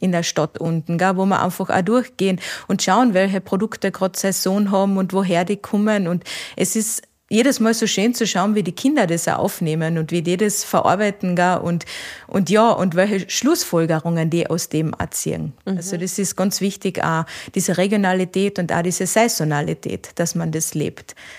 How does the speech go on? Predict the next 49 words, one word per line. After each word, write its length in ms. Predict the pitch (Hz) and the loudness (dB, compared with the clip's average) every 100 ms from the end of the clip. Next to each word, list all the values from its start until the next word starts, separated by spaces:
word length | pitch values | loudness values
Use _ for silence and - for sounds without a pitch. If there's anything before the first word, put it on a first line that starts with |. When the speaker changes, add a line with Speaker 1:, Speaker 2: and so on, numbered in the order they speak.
| - - - | -20 -8 -2
Speaker 1:
Und 140 | 160 | 0
wir 80 | 180 | 0
schauen 320 | - 180 196 | 2 2 4
auch 200 | 170 202 | 2 2
eben, 220 | 190 190 | 2 2
dass 180 | 180 175 | 0 0
man 140 | 180 | 0
möglichst 400 | 175 190 190 - | 2 0 -2 -4
viel 180 | - 240 | 0 2
auch 100 | 214 | 2
selbst 340 | - 196 196 - | 2 0 -2 -2
anbauen 560 | 175 202 202 202 208 - - | 0 2 2 4 2 -2 -2
im 180 | 214 202 | 0 2
Garten, 420 | 175 190 - 226 | 2 0 2 2
aber 360 | 202 196 - | 2 0 0
alles 280 | 185 202 - | 0 -2 -2
hat 140 | 196 - | -4 0
man 160 | 202 | 0
dann 180 | 202 202 | 0 0
halt 200 | 202 233 | 0 0
doch 100 | 233 | 0
nicht 220 | 170 151 | -2 -4
selbst, 400 | - 143 - - | -6 -6 -8 -6
gell? 140 | 185 190 | -4 -2
Und 280 | 180 175 - - - | -4 -8 -16 -10 -4
das 160 | 196 | 0
muss 220 | 220 214 | 0 0
man 120 | 160 160 | -2 -4
auch 80 | |
nicht 220 | 165 175 175 | -4 -6 -6
haben. 180 | 175 - _ _ | -6 -8 _ _
Speaker 2:
Du 80 | - | -10
hast 60 | 226 | -4
jetzt 120 | 247 | -2
was 80 | 220 | 0
angesprochen, 920 | 190 220 - - 220 - 262 269 262 | 0 -2 -2 0 -2 0 0 2 2
nämlich 300 | 214 208 196 | 2 0 -2
auch 80 | 202 | -2
einen 220 | 190 202 | 0 0
Aspekt 560 | 190 - 196 - - - _ | -2 -2 -4 -4 -14 -14 _
deines 260 | 156 196 202 | 0 0 0
persönlichen 560 | 240 233 226 233 233 | 0 2 0 -2 -2
Lebens, 380 | 208 196 226 - | -2 -2 -2 -2
denn 240 | 180 196 | 0 0
du 80 | 208 | 0
bist 280 | 214 196 - | -2 -4 -4
auch 160 | 190 - | -8 -8
zweifache 680 | - 180 175 190 - 196 | -4 -2 -2 -6 -4 -4
Mutter. 640 | 180 180 180 - - 160 | 0 2 0 -2 -4 -2